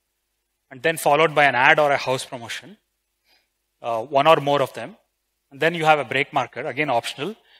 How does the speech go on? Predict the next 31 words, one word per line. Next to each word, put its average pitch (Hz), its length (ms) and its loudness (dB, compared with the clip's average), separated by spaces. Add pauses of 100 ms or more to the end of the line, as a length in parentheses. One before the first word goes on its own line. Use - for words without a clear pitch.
(140)
and 131 120 -14
then 135 120 -10
the - 60 -8
content 139 360 -6
segment 127 320 -12
continues, 113 500 -12
right? 180 140 -20
This 165 140 -12
is - 60 -12
a 143 340 -4
regular 127 260 0
expression. - 440 -16 (880)
And 143 260 -12
this 214 220 -2
is 180 160 -6
the 262 160 -8
ad 123 200 -2
break. - 160 -16 (600)
And 135 420 -14
we 131 100 -12
want 127 220 -8
to 123 200 -8 (180)
get 139 180 2 (100)
all 127 160 0
these 131 180 -8
clips - 300 -12
out 196 220 -4
and 117 280 -10
start - 280 -10
tagging 101 300 -18
them. 92 120 -20